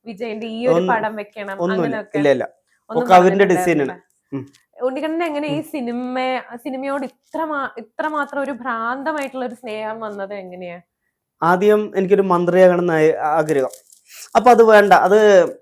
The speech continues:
Speaker 2: ഒരു പാർട്ടിയിൽ മാത്രം എനിക്ക്, നമുക്ക് എല്ലാവരും കണ്ടു കഴിഞ്ഞാൽ പേട്ടനൊരു ഇതായിരിക്കും, നമുക്ക് എല്ലാവരുമായിട്ട് ഒരു അടുപ്പം വേണം.
Speaker 1: ഉം.
Speaker 2: അങ്ങനെ ഇതായിട്ട് അതുകൊണ്ടാണ്. പിന്നെ എന്റെ ആഗ്രഹം സിനിമ നടനാകണം എന്ന്.
Speaker 1: ഉം.
Speaker 2: അപ്പൊ സിനിമ നടനാകണം പറഞ്ഞാ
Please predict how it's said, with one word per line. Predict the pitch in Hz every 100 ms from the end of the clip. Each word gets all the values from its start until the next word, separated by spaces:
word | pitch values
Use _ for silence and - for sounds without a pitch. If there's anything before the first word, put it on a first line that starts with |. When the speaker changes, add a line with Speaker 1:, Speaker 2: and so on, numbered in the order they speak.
| -
Speaker 2:
ഒരു | 220 254
പാർട്ടിയിൽ | 233 208 202 220 214
മാത്രം | 208 202 202 202
എനിക്ക്, | 214 208
നമുക്ക് | - 214 226 233
എല്ലാവരും | 214 233 247 240 226
കണ്ടു | 202 202
കഴിഞ്ഞാൽ | 196 185 180 - _ _ -
പേട്ടനൊരു | 190 185 190 180
ഇതായിരിക്കും, | 180 170 208
നമുക്ക് | 226 226
എല്ലാവരുമായിട്ട് | 233 233 247 240 226 220
ഒരു | 214
അടുപ്പം | 208 185 170 175 165
വേണം. | 139 135 _ _
Speaker 1:
ഉം. | 202 -
Speaker 2:
അങ്ങനെ | 190 196
ഇതായിട്ട് | 185 180
അതുകൊണ്ടാണ്. | 190 214 233 226 202 185
പിന്നെ | 190 214 240
എന്റെ | 226
ആഗ്രഹം | 208 190 196
സിനിമ | 190 185 180
നടനാകണം | 185 175 170 160 143
എന്ന്. | 131 - _ -
Speaker 1:
ഉം. | 226 202
Speaker 2:
അപ്പൊ | - 214
സിനിമ | 214 196 220
നടനാകണം | 233 247 233 208 226 262 262
പറഞ്ഞാ | 254 254 247